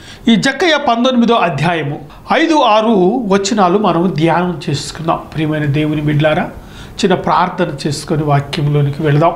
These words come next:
మహోన్నతుడా, ప్రేమ కనికరం కలిగిన దేవా, నీకే వందనాలు, స్తుతులు, స్తోత్రాలు తండ్రి. పరిశుద్ధాత్ముడా, ప్రభు అయిన యేసుక్రీస్తు నామములో నువ్వే మాట్లాడి మహిమ, ఘనత, ప్రభావం తెచ్చుకోమని,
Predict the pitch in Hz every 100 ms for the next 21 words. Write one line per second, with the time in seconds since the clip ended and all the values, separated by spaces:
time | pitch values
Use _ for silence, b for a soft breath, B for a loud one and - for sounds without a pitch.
0 | - - - B B B B 208 185 262
1 | 233 196 190 185 175 170 165 165 151 156
2 | 156 151 147 147 151 156 220 185 143 165
3 | 147 143 160 151 151 202 - 147 165 190
4 | 190 156 147 156 143 156 151 208 240 160
5 | 139 185 170 156 - 170 214 - - B
6 | B B B B B - 208 208 240 285
7 | 294 220 208 208 214 196 185 180 - 175
8 | 151 151 156 160 156 - - 165 156 180
9 | 151 147 143 170 165 196 240 B B B
10 | - 147 147 180 196 156 151 147 185 196
11 | 160 139 175 220 220 - 160 - - 165
12 | 160 151